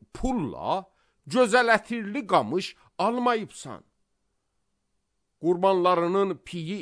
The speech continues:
ilə məni doydurmayıbsan. Əksinə,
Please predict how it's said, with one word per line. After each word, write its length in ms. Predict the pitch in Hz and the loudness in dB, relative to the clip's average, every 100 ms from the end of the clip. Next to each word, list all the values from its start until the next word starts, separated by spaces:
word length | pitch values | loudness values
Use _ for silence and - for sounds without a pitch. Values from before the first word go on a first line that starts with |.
| 110 | -10
ilə 400 | 98 90 131 117 _ - | -12 -6 -4 -4 _ -4
məni 400 | 160 170 151 147 110 | 0 0 0 -2 -4
doydurmayıbsan. 1000 | - 156 120 131 180 214 175 - - - _ _ _ _ _ _ _ _ _ - | -2 -2 -2 -4 0 0 -2 -6 -20 -20 _ _ _ _ _ _ _ _ _ 0
Əksinə, 560 | 226 - - 226 285 | 0 0 -8 -2 0